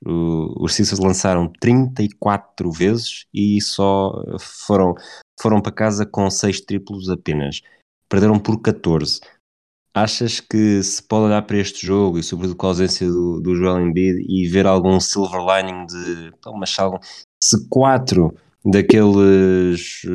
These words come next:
vinte e oito que falhámos tivessem entrado,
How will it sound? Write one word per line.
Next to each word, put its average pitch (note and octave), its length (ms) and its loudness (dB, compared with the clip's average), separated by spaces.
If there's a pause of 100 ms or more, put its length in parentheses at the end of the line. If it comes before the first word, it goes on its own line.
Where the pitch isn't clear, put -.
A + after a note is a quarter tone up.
vinte G2+ 460 0
e G#2+ 80 4
oito - 380 2 (140)
que - 80 -18
falhámos G2 520 -2
tivessem F#2 520 -6
entrado, G2+ 640 -4